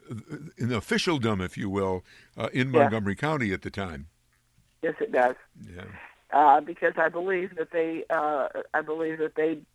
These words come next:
Speaker 2: many of them knew they had the wrong man.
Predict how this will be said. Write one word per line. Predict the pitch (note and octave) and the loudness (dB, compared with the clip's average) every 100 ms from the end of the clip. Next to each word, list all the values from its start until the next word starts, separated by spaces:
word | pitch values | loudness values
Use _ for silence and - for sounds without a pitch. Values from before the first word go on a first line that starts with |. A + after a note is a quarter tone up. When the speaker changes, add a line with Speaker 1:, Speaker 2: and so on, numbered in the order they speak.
| - - _ F#3 | -20 -20 _ -2
Speaker 2:
many | F#3+ F#3+ E3+ | 0 2 0
of | E3+ | 0
them | E3 D#3 E3 E3+ | 2 0 0 -2
knew | F3+ F3 D3 D3 | 0 4 4 4
they | C#3+ | 2
had | E3 C#3+ | 2 0
the | - | 0
wrong | C#3 C3+ F#3 C#4 | 2 2 2 0
man. | - - | -6 -8